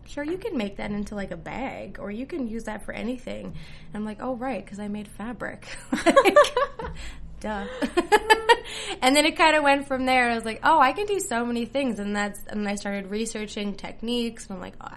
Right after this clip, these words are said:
and, and even now today, there's things that I come across. I'm like, "I had no idea." And so it kinda just, like, opened this window 'cause I, I, I kinda let my brain open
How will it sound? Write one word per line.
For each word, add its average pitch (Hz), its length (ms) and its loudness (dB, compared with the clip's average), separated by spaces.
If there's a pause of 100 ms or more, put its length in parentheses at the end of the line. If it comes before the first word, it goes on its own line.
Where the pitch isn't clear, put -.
and, 110 180 -8
and 220 200 -6
even 277 260 -2
now 101 160 -2
today, 196 360 -4
there's 175 180 -8
things 180 260 -10
that 170 100 -8
I 196 200 -10 (340)
come 202 200 -4
across. 180 420 -4
I'm 180 80 -12
like, 170 120 -10
"I 190 40 -8
had 185 140 -8
no 185 340 -8
idea." 170 540 -10 (320)
And 220 100 -2
so 220 80 -2
it 220 80 -4
kinda 262 240 4
just, 269 140 2
like, 233 180 -4
opened 202 300 -4
this 190 200 -8
window 196 280 -4
'cause - 160 -12
I, 180 180 -8
I, - 180 -6 (100)
I 202 60 -8
kinda 208 240 -6
let 196 140 -4
my 185 80 -6
brain 185 320 -6
open 185 500 -10